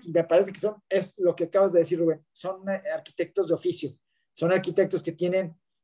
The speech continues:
unas fijaciones bien claras, pero también tienen expertise, una manera de hacer que, que, que, que da resultados, ¿no?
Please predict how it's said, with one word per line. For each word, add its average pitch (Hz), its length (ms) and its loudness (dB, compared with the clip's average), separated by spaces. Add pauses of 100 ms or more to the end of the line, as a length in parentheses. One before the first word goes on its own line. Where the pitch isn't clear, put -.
(120)
unas 175 240 -2
fijaciones 175 480 0
bien 170 140 -2
claras, 202 500 4
pero 160 180 -4
también 165 200 -6
tienen 180 220 0
expertise, 185 640 -4
una 175 160 0
manera 170 280 2
de 160 60 6
hacer 160 320 0 (220)
que, - 300 -2
que, 139 500 2
que, 139 640 -2 (140)
que 165 120 4
da 165 120 4
resultados, 151 560 -4
¿no? 170 240 -14